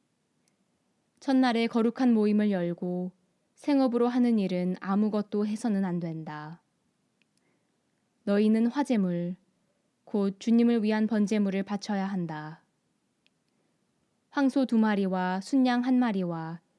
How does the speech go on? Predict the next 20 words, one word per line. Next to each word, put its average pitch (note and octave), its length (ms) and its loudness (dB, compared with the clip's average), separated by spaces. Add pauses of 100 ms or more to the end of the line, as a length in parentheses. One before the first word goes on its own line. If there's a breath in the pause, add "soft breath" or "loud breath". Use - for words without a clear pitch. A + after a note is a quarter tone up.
(260)
일 G#3 140 2
년 G#3+ 200 2
된 G#3 240 0
어린 G#3 260 2
순양 A3+ 380 0
일곱 G#3+ 200 2
마리인데 F3 800 -2 (640)
흠 C4+ 200 2
없는 A#3+ 280 4
것이어야 G3 440 -2
한다. D#3+ 580 -6 (1600)
이와 G#3+ 280 -2
함께 G#3+ 480 0
기름을 A#3 420 2
섞은 A#3 380 0
고운 A3+ 260 2
곡식가루를 F#3 880 -2
곡식 G#3 380 -4
제물로 G3 380 0
곁들이는데 E3+ 880 -4